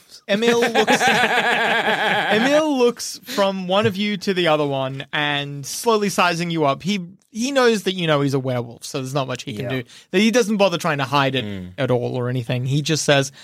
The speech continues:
Speaker 1: <clears throat> "Yes."
Speaker 2: Yeah.
Speaker 1: Kirill,
Speaker 2: Well.
Speaker 1: uh, overthrew me. I was given to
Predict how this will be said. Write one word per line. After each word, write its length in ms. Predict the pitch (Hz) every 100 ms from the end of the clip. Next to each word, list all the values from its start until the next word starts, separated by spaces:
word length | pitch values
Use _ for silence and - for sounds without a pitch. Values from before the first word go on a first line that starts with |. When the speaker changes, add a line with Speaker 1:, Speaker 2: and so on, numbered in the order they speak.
| - -
Speaker 1:
<clears throat> 320 | - _ - 240 196 143 131 170 160 147 123 _
"Yes." 480 | - - - - - _ _ _ _ _ _ -
Speaker 2:
Yeah. 380 | 107 113 92 - _ _ _ 110
Speaker 1:
Kirill, 160 | 113 139
Speaker 2:
Well. 360 | 151 165 - - _ _ -
Speaker 1:
uh, 200 | - - - -
overthrew 500 | 170 139 175 202 160
me. 240 | 135 139 - _ _ _ _ - - -
I 100 | 135
was 160 | 139 135
given 400 | 196 - 160 147
to 320 | - 156 143